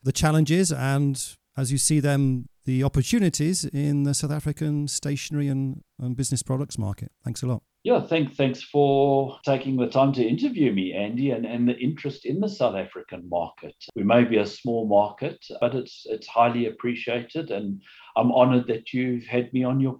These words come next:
Speaker 2: podcast. Thank
Speaker 1: Not,
Speaker 2: you so
Speaker 1: not
Speaker 2: much.
Speaker 1: at all. Thank, thank you for being on, and, uh, ho-, hope to see you again soon.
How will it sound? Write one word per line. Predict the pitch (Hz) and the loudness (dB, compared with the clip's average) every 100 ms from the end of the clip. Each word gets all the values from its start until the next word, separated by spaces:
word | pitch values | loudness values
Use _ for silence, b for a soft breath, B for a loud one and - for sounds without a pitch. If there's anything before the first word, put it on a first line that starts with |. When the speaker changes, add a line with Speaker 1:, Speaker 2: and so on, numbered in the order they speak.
| - | -4
Speaker 2:
podcast. | 139 - 190 139 - - 120 | -6 -4 -4 -2 -4 -16 -8
Thank | 110 | -6
Speaker 1:
Not, | 117 | -6
Speaker 2:
you | 120 | -10
so | - 123 | -4 -2
Speaker 1:
not | 117 | -2
Speaker 2:
much. | 196 | -6
Speaker 1:
at | 165 | -6
all. | 131 | -4
Thank, | 127 120 | -4 -6
thank | - 127 127 | -4 -4 -4
you | |
for | 127 | -4
being | 127 127 123 | -2 0 0
on, | 113 101 - | -2 -6 -10
and, | 117 110 104 | -6 -4 -4
uh, | 110 110 101 | -4 -4 -6
ho-, | 120 - | -6 -4
hope | 143 | -4
to | - | -2
see | 135 143 | -2 0
you | 131 | 0
again | 127 127 | 0 -2
soon. | - 123 101 | -2 -4 -6